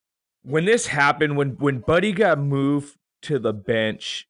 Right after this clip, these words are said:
you know, obviously, I'm gonna say it again the second week in a row, we're a very Buddy Hield friendly podcast, dude. I, I really believe in Buddy Hield.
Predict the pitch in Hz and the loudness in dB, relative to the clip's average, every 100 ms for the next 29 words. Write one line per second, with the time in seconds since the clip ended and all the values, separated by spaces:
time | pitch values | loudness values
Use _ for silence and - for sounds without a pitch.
0 | - 120 113 107 - _ _ - 131 139 | -6 -2 -2 -4 -10 _ _ -2 0 0
1 | - 135 120 117 - 123 120 117 123 117 | -2 -2 -2 -2 -2 -2 -2 -2 -2 -2
2 | 110 - 120 123 113 113 120 113 107 180 | -4 -4 -4 -4 -2 0 0 0 0 0
3 | 170 110 139 127 107 120 113 117 113 101 | 2 2 2 2 0 0 0 -2 -2 -2
4 | - 113 110 95 107 101 104 104 90 - | -2 0 0 -2 0 0 0 -2 -4 -4
5 | 95 98 113 139 123 143 135 123 123 120 | -6 0 0 0 0 0 0 0 0 0
6 | 117 107 110 107 98 107 104 90 98 117 | 0 0 0 -2 -4 -2 -2 -4 -2 -2
7 | 85 | -2